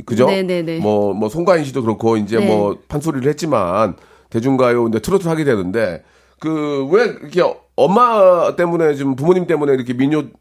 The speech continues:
Speaker 1: 쪽으로 이렇게 저 판소리를 가신 겁니까? 아니면 정말 좋아서 그런 겁니까? 예, 궁금해요.
Speaker 2: 어, 태교가
Speaker 1: 음.
Speaker 2: 국악이었어요.
Speaker 1: 태교가.
Speaker 2: 네.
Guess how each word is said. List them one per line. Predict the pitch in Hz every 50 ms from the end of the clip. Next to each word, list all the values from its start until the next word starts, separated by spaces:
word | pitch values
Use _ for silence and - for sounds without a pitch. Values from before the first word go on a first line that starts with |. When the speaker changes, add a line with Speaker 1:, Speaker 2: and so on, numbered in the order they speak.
| _ _ -
Speaker 1:
쪽으로 | - 135 131 127 127 127 127
이렇게 | 117 107 - - 123 117 104
저 | 117 113
판소리를 | 107 - 180 180 180 170 170 131
가신 | 120 113 - 123 120 120
겁니까? | 110 107 107 107 104 - 135 139 131
아니면 | 117 113 123 127 131 131 113 - - _ _ _ _ _ _ _ _ _ _ _ _
정말 | - 127 156 185 202 175 123
좋아서 | - - 139 151 165 165
그런 | 147 131 110
겁니까? | 98 80 76 73 73 85 85 73 82
예, | 82 76
궁금해요. | 73 - 131 139 131 110 76 65 60 - - _ _ _ _ _ _ _ _ _ _
Speaker 2:
어, | 214 214 214 208 208 208 202 202 - _ _ _ _
태교가 | - 330 415 403 415 415 392 349 285 247 226 220 202 175 165 196 _ _ -
Speaker 1:
음. | - 107
Speaker 2:
국악이었어요. | - 233 226 190 175 175 170 - - 156 151 139 - _ _ _
Speaker 1:
태교가. | - - - 196 180 180 175 123 90 85 82 78 80
Speaker 2:
네. | 202 208 202 190 175